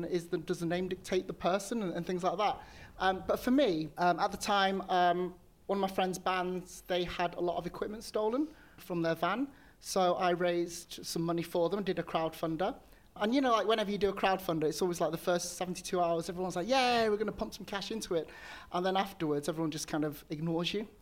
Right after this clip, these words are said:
for a bit. So for the final push, we needed, like, a grand or so. Um, and I said, "Look, I'll add part of the band name to my name at the time." Um, and the band name was Eva Plays Dead. And, yeah, and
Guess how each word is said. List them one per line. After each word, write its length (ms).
for 100
a 40
bit. 280
So 360
for 160
the 80
final 360
push, 460
we 100
needed, 320
like, 320
a 60
grand 380
or 120
so. 400
Um, 280
and 100
I 80
said, 240
"Look, 200
I'll 180
add 260
part 200
of 40
the 60
band 340
name 300
to 100
my 140
name 500
at 120
the 60
time." 460
Um, 280
and 100
the 40
band 220
name 440
was 400
Eva 160
Plays 320
Dead. 260
And, 560
yeah, 340
and 360